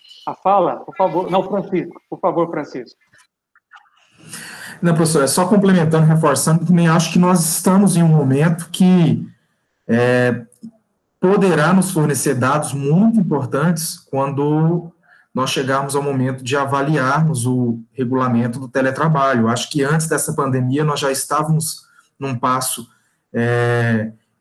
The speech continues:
Speaker 2: é, bem avançado em relação a isso. Acho que faltava muito pouco para que isso fosse, é, publicado, é, pra consulta pública, enfim, analisado pelo pró-, pelo próprio Conselho Superior, mas aí, de repente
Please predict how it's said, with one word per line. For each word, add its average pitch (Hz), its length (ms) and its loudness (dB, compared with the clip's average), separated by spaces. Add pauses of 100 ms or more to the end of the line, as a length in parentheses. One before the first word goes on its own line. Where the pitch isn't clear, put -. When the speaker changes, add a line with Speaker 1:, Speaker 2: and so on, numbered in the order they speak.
(140)
Speaker 2:
é, 113 220 0
bem 165 560 2
avançado 151 880 0
em 127 60 0
relação 127 500 -2
a 117 60 0
isso. 143 320 -2
Acho 120 120 -4
que - 60 -14
faltava 139 400 -2
muito 151 340 -2
pouco 160 440 -4 (420)
para 123 220 -2
que 127 300 -4
isso 123 200 -4
fosse, 120 840 -4 (320)
é, 117 380 -2
publicado, 127 960 -2
é, 113 220 -2
pra 123 160 -4
consulta 123 440 -4
pública, 160 560 -2
enfim, 131 280 -4
analisado 123 540 0
pelo 156 160 -4
pró-, 127 280 -4
pelo 123 240 -2
próprio 123 320 -4
Conselho 120 360 -2
Superior, 156 540 0
mas 165 260 2
aí, 151 140 0
de 165 140 0
repente 160 640 -2